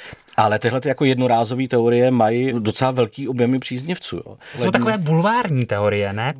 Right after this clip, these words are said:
Speaker 2: Tomu věří kde kdo a vlastně
Speaker 1: No,
Speaker 2: to
Speaker 1: protože oni nejsou, to je jedna věc je věřit nějaký teorii ad hoc, jedný, v jednom konkrétním případě, zabití studenta Šmída na Národní třídě, kdy se ukazuje, že dneska v těch výzkumech šest set třicet procent už jim lidí v téhle zemi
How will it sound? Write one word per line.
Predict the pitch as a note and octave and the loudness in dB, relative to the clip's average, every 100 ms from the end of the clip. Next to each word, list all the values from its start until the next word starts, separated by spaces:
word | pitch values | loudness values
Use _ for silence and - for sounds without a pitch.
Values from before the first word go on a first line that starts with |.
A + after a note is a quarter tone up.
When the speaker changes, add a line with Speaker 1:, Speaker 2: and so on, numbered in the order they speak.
| D#3 | 0
Speaker 2:
Tomu | D#3+ F3+ | 2 4
věří | F3 E3+ F#3 | 2 2 0
kde | D#3+ E3+ | 2 2
kdo | D3+ C#3 C#3 E3+ F3+ | 2 2 4 2 0
a | C#3+ | -2
vlastně | C#3+ C#3+ C#3 - E3 E3 | 0 -2 -2 -6 0 2
Speaker 1:
No, | |
Speaker 2:
to | F3 | 4
Speaker 1:
protože | D#3+ D#3 F3 | 2 0 -2
oni | F#3+ F#3+ | 0 0
nejsou, | F#3+ E3+ - F#3+ - - | 0 -2 0 0 0 0
to | E3 | 2
je | F3 | 4
jedna | E3+ F3+ | 4 2
věc | F3 - | 0 -2
je | |
věřit | D3+ A2 A#2+ E3 | 0 2 0 0
nějaký | D#3+ D#3 - | 0 0 -4
teorii | - F2+ F2+ - E2 D#2+ E2+ F#3 - - - - | -6 -6 -6 -8 -8 -8 -8 -10 -14 -20 -6 0
ad | B2 | 0
hoc, | G2 F2 D2+ - - - - - - - | 0 -6 -6 -10 -12 -20 -20 -20 -20 -8
jedný, | G2 F#2+ F#2 G2+ F#2+ C#3+ - _ - | -2 0 0 0 0 -2 -6 _ -2
v | |
jednom | G2 G2+ G2+ | 0 0 -2
konkrétním | G#2+ G2+ G#2 B2+ | -2 -4 -2 -2
případě, | A#2+ F2 - F2 D#2+ F2+ - - - - | -4 -6 -6 -6 -8 -12 -14 -20 -18 -6
zabití | G2 G2 F2+ | -4 -4 -6
studenta | G#2+ A2 G#2+ A2 - | -6 -4 -2 -2 -4
Šmída | - - G#2+ G#2+ G#2 A2 | -6 -6 -4 -4 -2 0
na | A2+ G#2+ A2 | 0 -2 -2
Národní | G#2 G#2+ A#2 | -2 -2 -4
třídě, | A#2+ F#3+ F3 - - - - - | -4 -6 -6 -6 -14 -18 -18 -12
kdy | G2 F2+ F2 G2 G2 | -8 -6 -2 0 0
se | - | -2
ukazuje, | G#2 G2+ G2+ G#2 | -4 -2 0 0
že | F#2+ A2 | 0 -2
dneska | F#2+ G2 - | -2 -6 -6
v | - | -6
těch | G2+ | -6
výzkumech | G#2 - G2 G2 - | -8 -8 -6 -6 -4
šest | - | -6
set | G2+ | -6
třicet | F#2+ G#2 | -6 -8
procent | - F#2+ G2+ G2+ | -8 -6 -4 -4
už | - | -6
jim | G2 | -6
lidí | F#2+ G2 | -8 -10
v | |
téhle | - G2 G2 | -10 -8 -4
zemi | F#2+ G2+ | -4 -6